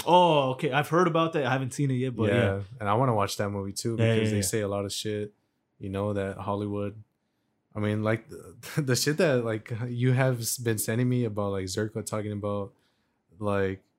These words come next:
Speaker 2: oh, like, there's people that come to you and, like, if they're, if they, if they have the chance to, like, <laughs> fuck you or some shit like
Speaker 1: Oh,
Speaker 2: that,
Speaker 1: yeah,
Speaker 2: it's
Speaker 1: bro.
Speaker 2: like, they'll do it, like,
Speaker 1: That <laughs>
Speaker 2: and they know, like, if you're able,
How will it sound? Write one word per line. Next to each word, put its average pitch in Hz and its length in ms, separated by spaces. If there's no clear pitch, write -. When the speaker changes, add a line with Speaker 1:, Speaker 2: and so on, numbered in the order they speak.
Speaker 2:
oh, 107 380
like, 101 300
there's 104 140
people 113 280
that 101 180
come 107 220
to 107 60
you 107 380
and, 95 180
like, 92 240
if - 160
they're, 104 240
if - 400
they, 135 160
if 123 260
they 135 240
have 131 240
the 123 80
chance 127 460
to, 123 120
like, 107 260
<laughs> - 180
fuck 127 260
you 147 140
or 147 60
some 156 220
shit 156 180
like 143 120
Speaker 1:
Oh, 214 220
Speaker 2:
that, 160 60
Speaker 1:
yeah, 208 560
Speaker 2:
it's 147 160
Speaker 1:
bro. 151 240
Speaker 2:
like, - 20
they'll 123 200
do 123 240
it, 107 240
like, 101 120
Speaker 1:
That 139 760
<laughs> - 120
Speaker 2:
and 113 160
they 120 120
know, 123 220
like, 113 240
if 113 160
you're 117 120
able, 117 260